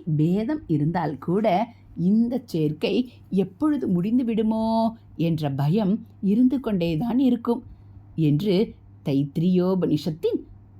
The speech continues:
பிரம்மவல்லியில் சொல்லி இருக்கிறது. ஆனந்தவல்லி என்றும் அந்த பகுதியை சொல்வதுண்டு. முமுக்ஷுவானவன்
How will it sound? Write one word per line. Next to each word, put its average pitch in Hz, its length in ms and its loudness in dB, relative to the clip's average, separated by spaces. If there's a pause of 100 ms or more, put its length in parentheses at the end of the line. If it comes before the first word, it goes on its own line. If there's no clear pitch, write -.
(200)
பிரம்மவல்லியில் 185 1000 2 (180)
சொல்லி 226 420 2
இருக்கிறது. 220 500 0 (540)
ஆனந்தவல்லி 160 760 2 (100)
என்றும் 185 400 2 (280)
அந்த 156 260 4
பகுதியை 156 560 0 (260)
சொல்வதுண்டு. 220 600 2 (920)
முமுக்ஷுவானவன் 175 1120 0